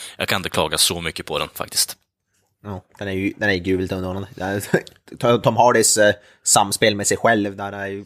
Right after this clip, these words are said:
Speaker 2: faktiskt, faktiskt kul. Att han
Speaker 1: Absolut.
Speaker 2: ly-, lyckas,
Speaker 1: Det
Speaker 2: lyckas så bra med att s-, spela med sig själv sådär.
Speaker 1: Ja,
Speaker 2: Eftersom
Speaker 1: gud,
Speaker 2: det är
Speaker 1: ja.
Speaker 2: han som,
Speaker 1: Alltså,
Speaker 2: eftersom det är han
Speaker 1: det är
Speaker 2: som gör
Speaker 1: han.
Speaker 2: rösten till Venom, ja.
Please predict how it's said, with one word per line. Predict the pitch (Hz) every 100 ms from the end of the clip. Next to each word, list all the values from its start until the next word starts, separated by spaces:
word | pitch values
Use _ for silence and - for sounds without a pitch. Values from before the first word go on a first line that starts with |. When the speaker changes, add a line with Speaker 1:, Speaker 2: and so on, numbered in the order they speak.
| _ -
Speaker 2:
faktiskt, | 98 101 - - _ _ _ _ - _
faktiskt | 104 - - -
kul. | 104 95 - _ -
Att | 92
han | 98
Speaker 1:
Absolut. | 101 95 110 98 - -
Speaker 2:
ly-, | 123
lyckas, | 123 123 117
Speaker 1:
Det | 107 104
Speaker 2:
lyckas | 127 127 147 -
så | 120
bra | 123 117
med | 117
att | 110 92
s-, | 107 - -
spela | - 107 107
med | 104 104
sig | 98
själv | - 110 98
sådär. | 98 98 104 _ _ _ -
Speaker 1:
Ja, | 92
Speaker 2:
Eftersom | - 110
Speaker 1:
gud, | 98
Speaker 2:
det |
är | 101
Speaker 1:
ja. |
Speaker 2:
han | 101
som, | 98
Speaker 1:
Alltså, | 95 101 92
Speaker 2:
eftersom | 92 110
det | 110
är |
han | 104
Speaker 1:
det | 95
är |
Speaker 2:
som | 98
gör |
Speaker 1:
han. | 98
Speaker 2:
rösten | 101 92
till | 98
Venom, | 92 95 95 92
ja. | 95